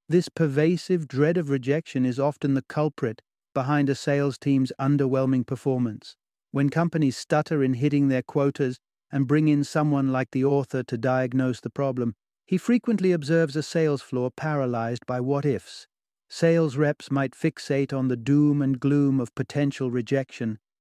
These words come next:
making excuses rather than calls. In some cases, even warm leads,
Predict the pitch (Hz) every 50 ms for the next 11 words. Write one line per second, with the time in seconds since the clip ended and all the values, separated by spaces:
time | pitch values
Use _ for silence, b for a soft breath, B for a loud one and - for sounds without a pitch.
0 | _ _ - 147 147 - 160 156 151 143 - - - - - 175 175 160 - -
1 | 127 120 120 117 107 123 123 123 123 120 131 113 131 127 131 - - 147 135 120
2 | 113 110 104 98 - - - _ _ _ _ _ _ _ _ _ _ _ _ _
3 | _ - 151 143 - - 180 202 214 196 - 180 180 170 - - 170 170 151 -
4 | _ _ _ _ _ - 180 190 196 170 185 180 165 160 180 185 185 180 175 165
5 | 165 180 165 139 123 110 104 107 - - -